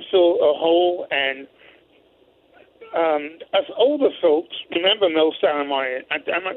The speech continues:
down in that year, but, um, the younger folks will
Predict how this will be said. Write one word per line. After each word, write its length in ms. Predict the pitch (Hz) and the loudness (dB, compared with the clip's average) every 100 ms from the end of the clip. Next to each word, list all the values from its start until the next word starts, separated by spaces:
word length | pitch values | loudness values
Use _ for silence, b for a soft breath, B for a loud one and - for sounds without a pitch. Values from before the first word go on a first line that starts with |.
| - B B 151 143 | -12 B B -10 -4
down 340 | 147 143 139 170 | -2 -2 -6 -12
in 180 | 165 160 | -10 -6
that 240 | 139 139 | -4 -4
year, 200 | 147 135 | -2 0
but, 160 | 131 147 - | 0 -4 -2
um, 420 | 143 143 139 139 135 _ b b b b b | -2 0 -2 -6 -16 _ b b b b b
the 80 | 170 | -4
younger 340 | 165 202 214 196 | 0 0 0 0
folks 300 | 196 175 - | 2 0 -2
will 280 | 160 156 160 | -2 -2 -2